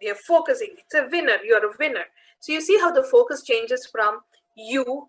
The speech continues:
from you as a person to are, are as a time frame, winner, and the winner as a condition.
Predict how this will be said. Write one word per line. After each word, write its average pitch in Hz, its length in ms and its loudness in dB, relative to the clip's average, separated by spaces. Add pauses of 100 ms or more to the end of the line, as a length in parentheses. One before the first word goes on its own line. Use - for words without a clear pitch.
from 226 260 -2
you 311 200 0
as 220 160 2
a 202 60 -8
person 196 460 -10 (220)
to 233 140 -8 (100)
are, 254 380 4 (200)
are 320 240 2
as 233 120 2
a 220 60 -4
time 202 380 -10
frame, 196 260 -12 (300)
winner, 311 420 0
and 226 100 -6
the 233 120 2
winner 269 200 0
as 226 160 2
a 220 60 -2
condition. 202 500 -8